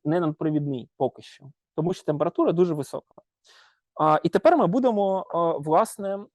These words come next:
температуру зменшувати. Я зроблю ось так. Я покладу оці отакі рейки,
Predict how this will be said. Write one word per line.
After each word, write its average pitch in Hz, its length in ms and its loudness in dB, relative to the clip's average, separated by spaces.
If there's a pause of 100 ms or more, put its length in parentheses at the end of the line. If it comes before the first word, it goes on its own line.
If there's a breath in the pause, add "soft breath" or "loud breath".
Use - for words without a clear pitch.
(220)
температуру 202 880 2
зменшувати. 165 800 -6 (760)
Я 175 100 6
зроблю 156 380 4
ось 143 140 0
так. - 280 -4
Я 147 160 -2
покладу 139 680 -4 (380)
оці 139 320 -6
отакі - 280 -2
рейки, 226 300 0